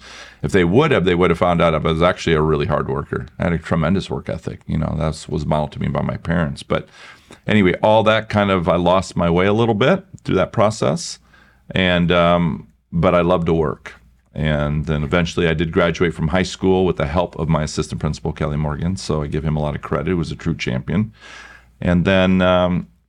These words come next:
you know, I took some time off. I went into the world of work. I wanted to go work and, you know, make money and do all those things, make my parents proud and, and go prove to people that, you know, they shouldn't have judged me like that. But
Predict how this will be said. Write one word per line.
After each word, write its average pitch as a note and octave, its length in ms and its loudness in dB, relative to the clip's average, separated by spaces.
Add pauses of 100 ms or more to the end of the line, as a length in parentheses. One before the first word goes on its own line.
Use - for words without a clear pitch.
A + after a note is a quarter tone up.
you G2+ 100 2
know, F#2 80 2
I F2 40 0
took G2 200 -4
some F#2+ 120 0
time F#2+ 280 2
off. G2+ 280 2
I E2+ 100 0
went F2 200 0
into F2 140 2
the E2+ 80 2
world F2 240 2
of E2+ 60 0
work. F2+ 340 0
I F2 80 0
wanted E2+ 240 0
to E2 40 -6
go E2+ 120 0
work E2+ 320 -2
and, E2+ 360 -2
you F2 120 0
know, F2+ 360 -2
make F#2 280 -2
money G2 340 2
and E2 160 0
do E2+ 140 0
all E2+ 80 0
those F2 160 -2
things, F2+ 200 -2
make F2 140 -4
my - 80 -6
parents E2 320 -2
proud F2 420 2
and, D#2 180 -4 (440)
and F2 80 0
go F2+ 140 4
prove B2 320 2
to E2 80 -2
people D2 340 -2
that, D2 200 -2 (180)
you F2 120 -2
know, D#2 120 -2
they D2+ 80 0
shouldn't D2+ 280 -4
have D2+ 60 -4
judged E2 240 0
me D2 100 -6
like - 260 -6
that. - 260 -6
But - 180 -2